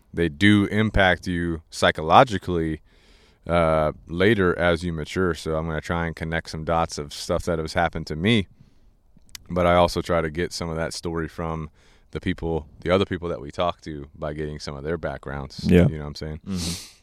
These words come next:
Speaker 1: I'm not gonna go into detail on a bunch of stuff, but just a couple of things that popped to my head. But, uh,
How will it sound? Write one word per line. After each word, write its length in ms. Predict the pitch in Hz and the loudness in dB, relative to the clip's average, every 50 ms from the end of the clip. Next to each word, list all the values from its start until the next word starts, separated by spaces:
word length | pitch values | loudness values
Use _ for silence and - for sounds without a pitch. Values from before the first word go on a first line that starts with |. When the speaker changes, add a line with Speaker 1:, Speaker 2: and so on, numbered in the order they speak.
| _ _ - | _ _ -12
Speaker 1:
I'm 60 | 80 | -10
not 140 | 80 78 73 | -10 -8 -8
gonna 140 | 78 80 80 | -8 -6 -6
go 100 | 80 78 | -4 -6
into 160 | 78 - 82 | -6 -6 -8
detail 300 | 73 82 85 78 - 80 | -8 -8 -8 -8 -8 -8
on 80 | 76 73 | -8 -8
a 60 | 71 | -4
bunch 220 | 69 90 98 - - | -2 -2 -2 -2 -4
of 60 | 76 | -8
stuff, 280 | - - 85 80 78 - | -6 -4 -4 -4 -2 -4
but 160 | 85 82 73 | -4 -4 -4
just 160 | 78 - - | -4 -6 -6
a 60 | 80 | -6
couple 260 | - - 80 76 80 | -6 -6 -6 -6 -6
of 40 | 78 | -8
things 260 | - 82 80 80 76 | -6 -6 -6 -6 -6
that 160 | - 73 64 - | -6 -8 -4 -2
popped 240 | - 80 78 - | -2 -2 -2 -4
to 60 | - 78 | -8 -10
my 200 | 76 69 71 73 | -10 -10 -6 -4
head. 300 | 80 80 80 78 78 - - - - - - - - - _ - - - - - - - - - - - - - - - - | -2 -2 -2 -4 -6 -12 -18 -20 -20 -20 -20 -20 -20 -20 _ -20 -20 -20 -20 -20 -20 -20 -20 -20 -20 -20 -20 -20 -20 0 4
But, 220 | - 120 120 113 | 8 8 10 10
uh, 280 | 117 113 113 113 113 | 10 12 12 10 10